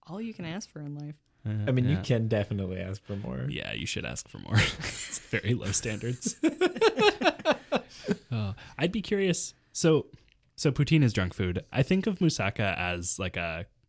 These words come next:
Speaker 2: like, a party food, not a party food. A, um, I mean, it's like any casserole. It's a food you bring to a, you know the word.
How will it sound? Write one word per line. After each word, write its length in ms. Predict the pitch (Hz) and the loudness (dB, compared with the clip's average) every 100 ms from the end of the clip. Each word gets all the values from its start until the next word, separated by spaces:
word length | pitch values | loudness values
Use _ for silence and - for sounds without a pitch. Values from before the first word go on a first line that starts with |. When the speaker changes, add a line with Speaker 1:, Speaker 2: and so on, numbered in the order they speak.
| _ | _
Speaker 2:
like, 180 | 110 87 | -8 -6
a 180 | 76 - _ _ _ - 117 - | -8 -12 _ _ _ -10 -10 -8
party 340 | - 95 87 82 | -10 -6 -4 -6
food, 280 | - - - | -10 -12 -2
not 200 | 127 127 | 2 2
a 40 | |
party 220 | 117 101 90 | 2 -2 -2
food. 220 | 90 85 | -4 -6
A, 380 | 92 90 90 87 - | -4 -2 -2 -6 -8
um, 560 | - 87 87 85 85 110 - - - _ _ _ _ _ _ | -10 -8 -8 -10 -12 -12 -12 -16 -16 _ _ _ _ _ _
I 60 | 135 | 4
mean, 100 | 147 | 4
it's 80 | 147 | 4
like 120 | 123 | 4
any 160 | 120 | 4
casserole. 440 | 113 95 - 90 90 | 4 2 0 0 0
It's 120 | 95 | 0
a 20 | |
food 220 | - 117 | 2 4
you 80 | 107 | 4
bring 200 | 95 98 | 2 0
to 180 | 95 107 | 2 0
a, 360 | 82 101 101 104 - _ _ _ _ _ _ _ _ - _ _ _ _ _ - - - _ _ _ _ | 2 2 2 0 -6 _ _ _ _ _ _ _ _ -20 _ _ _ _ _ -20 -18 -20 _ _ _ _
you 260 | 107 101 143 | -2 2 4
know 140 | 113 | 4
the 140 | 90 | 2
word. 460 | 92 135 170 180 | 0 2 2 2